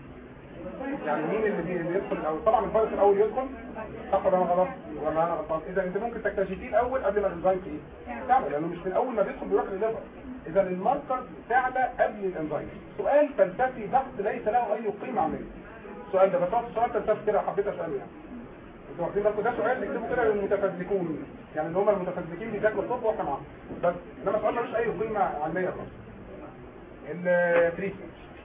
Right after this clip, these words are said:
التريتمنت كام حاجه؟ ست حاجات. ايه هم بقى ست حاجات؟ ثلاثه ترابيوتيك وثلاثه بروفلاكتيك. نبدا ترابيوتيك ولا بروفلاكتيك؟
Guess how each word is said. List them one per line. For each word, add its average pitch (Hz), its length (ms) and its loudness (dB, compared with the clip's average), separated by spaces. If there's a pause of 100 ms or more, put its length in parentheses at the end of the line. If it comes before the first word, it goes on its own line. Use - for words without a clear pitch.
(220)
التريتمنت 226 440 -4
كام 208 120 2
حاجه؟ 190 280 4 (1120)
ست 190 160 0
حاجات. 156 320 -2 (100)
ايه 190 60 4
هم 196 60 4
بقى 190 200 6
ست 190 140 -4
حاجات؟ 170 260 -6 (360)
ثلاثه 165 600 4 (100)
ترابيوتيك 202 440 0
وثلاثه 170 300 0
بروفلاكتيك. - 400 -8 (1500)
نبدا 190 200 2
ترابيوتيك 185 420 0
ولا 190 100 2
بروفلاكتيك؟ 160 440 -6